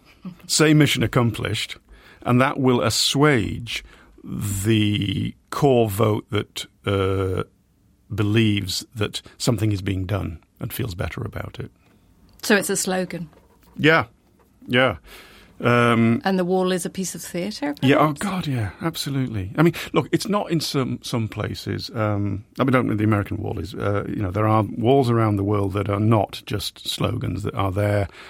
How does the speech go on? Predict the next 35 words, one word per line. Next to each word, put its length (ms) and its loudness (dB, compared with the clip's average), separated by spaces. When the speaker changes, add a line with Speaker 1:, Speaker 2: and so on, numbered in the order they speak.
Speaker 1:
uh, 360 -2
and 460 -2
partially 480 -2
work. 440 -4
But, 420 -2
uh, 240 -2
th-, 300 -2
this 220 0
is 120 0
a 40 -2
s-, 180 -4
this 200 -6
is 120 -4
a 40 0
piece, 440 0
piece 240 -2
of 120 -10
political 420 -4
theatre, 720 -4
and 140 -4
I 60 0
think 260 0
as 80 -2
people 320 -4
have 260 -4
learnt, 580 0
uh, 460 -2
Mister 320 -8
Trump 260 -2
may 180 4
not 180 0
be 80 0
the 80 0
most 180 -2
sophisticated 1040 -6